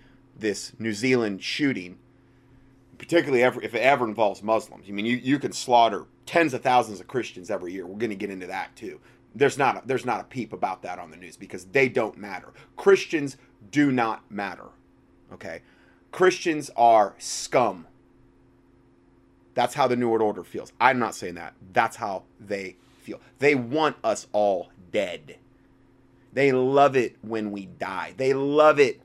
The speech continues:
when they kill babies in the abortion clinics. A hundred,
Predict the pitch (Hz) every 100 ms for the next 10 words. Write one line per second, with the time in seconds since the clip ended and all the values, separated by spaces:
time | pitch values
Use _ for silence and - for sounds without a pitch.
0 | - 117 117 104 - _ _ _ 104 120
1 | - - 120 101 - - 117 113 104 90
2 | - 110 101 95 - _ _ _ _ -
3 | 104 123 120 - 101 117 98 82 - -
4 | - - 113 110 143 131 123 101